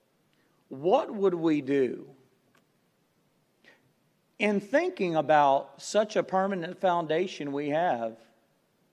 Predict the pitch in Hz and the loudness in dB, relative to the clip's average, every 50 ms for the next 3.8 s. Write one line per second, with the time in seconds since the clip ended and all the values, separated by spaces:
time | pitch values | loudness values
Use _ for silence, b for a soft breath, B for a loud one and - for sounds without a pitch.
0 | _ _ - 160 165 160 151 151 - 214 254 269 220 - - 160 151 147 143 139 | _ _ -6 -4 -2 -2 -2 -2 -2 -4 -4 -4 -6 -8 -4 -2 0 0 0 0
1 | 147 147 147 147 - b b b b b b b _ _ _ _ _ _ - - | -2 -2 -4 -6 -8 b b b b b b b _ _ _ _ _ _ -14 -6
2 | - 196 214 254 - 339 240 269 240 208 190 180 180 175 - 151 143 123 135 151 | -2 0 0 0 2 2 4 6 6 6 6 4 2 0 -2 -4 -4 -2 -2 -2
3 | 160 127 123 117 120 117 113 113 - - - - _ - - | -2 -4 -6 -8 -6 -8 -8 -10 -12 -16 -18 -20 _ -20 -20